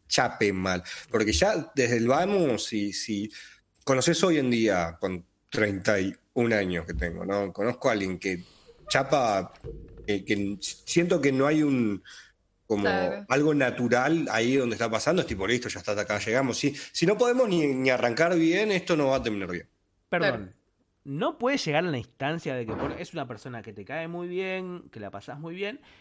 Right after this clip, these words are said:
Speaker 3: y en ese momento de chapar, quizás no tiene la mejor performance, de hablarlo, decirle, "Che, mirá,
Speaker 1: Yo
Speaker 3: hay
Speaker 1: creo
Speaker 3: maneras piolas de hacer esto".
Speaker 1: Yo creo que el chape en sí se va generando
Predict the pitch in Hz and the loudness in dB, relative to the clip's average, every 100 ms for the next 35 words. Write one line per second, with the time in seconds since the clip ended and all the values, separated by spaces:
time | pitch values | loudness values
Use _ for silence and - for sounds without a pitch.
0 | - 113 117 123 151 143 165 170 170 160 | -14 -10 -8 -6 -6 -4 -6 -4 -4 -4
1 | 185 190 196 220 - _ _ _ _ _ | -4 0 0 0 -6 _ _ _ _ _
2 | _ _ _ _ _ _ - 123 147 - | _ _ _ _ _ _ -16 -6 -6 -6
3 | - 113 117 123 127 139 123 113 113 147 | -14 -18 -12 -10 -8 -8 -6 -8 -6 -4
4 | 139 143 147 143 135 135 147 147 143 165 | -4 -2 -4 -2 -6 -6 -4 0 0 4
5 | 202 202 180 156 160 156 147 185 185 156 | 4 4 2 0 -2 -4 -4 -2 -2 -2
6 | 151 170 139 - _ _ - - _ _ | 0 0 -2 -8 _ _ -20 -20 _ _
7 | _ _ _ _ _ - 170 220 208 196 | _ _ _ _ _ -2 2 2 2 4
8 | 175 - 202 147 110 170 185 170 139 - | 4 6 6 4 2 0 2 0 -2 -4
9 | 151 147 - 131 - 113 98 _ _ _ | -4 -4 -6 -12 -10 -12 -12 _ _ _
10 | _ _ _ - 190 190 214 214 254 214 | _ _ _ -2 -2 0 2 2 2 2
11 | 139 104 - - 147 170 - - _ - | 0 -4 -6 0 2 2 -2 -14 _ -6
12 | 147 139 135 - 214 220 208 92 113 113 | -2 -2 -2 0 0 2 0 2 -2 -2
13 | - 185 202 - 143 156 190 - 165 139 | -2 -2 -2 0 2 2 0 0 0 2
14 | 120 139 160 170 175 - | 2 2 2 0 -2 -8